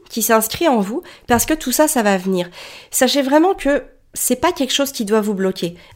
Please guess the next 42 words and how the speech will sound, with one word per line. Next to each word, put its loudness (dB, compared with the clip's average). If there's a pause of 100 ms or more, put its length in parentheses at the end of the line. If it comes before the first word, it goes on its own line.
Accueillir 4
l'incohérence, 2 (580)
tant 4
que 2 (420)
vous 2
restez 2
aligné 2 (120)
avec 0
vous-même, -2 (380)
ça -2
fait 0
le 0
job. 0 (300)
C'est -8
vraiment 6
ça 0
qu'il -12
faut -4
pouvoir, 0
euh, 2
travailler 0
au 0
quotidien, -2 (280)
c'est -10
de -10
se 0
dire, 0
est-ce -2
que 0
les 0
actions -2
que -2
je -2
mène, 2
est-ce -4
que -2
ce -4
que 0
je -4
fais -2
au 2
quotidien, -2